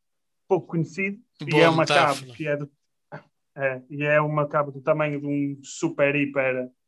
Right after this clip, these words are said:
Speaker 1: parque de estacionamento. Depois um piso, resto de chão, que é aquele que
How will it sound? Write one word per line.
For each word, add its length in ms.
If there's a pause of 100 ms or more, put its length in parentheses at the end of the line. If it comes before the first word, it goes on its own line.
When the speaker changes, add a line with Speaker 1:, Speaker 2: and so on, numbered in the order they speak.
(320)
Speaker 1:
parque 200
de 60
estacionamento. 640 (520)
Depois 360
um 200
piso, 540
resto 280
de 40
chão, 300
que 100
é 40
aquele 280
que 80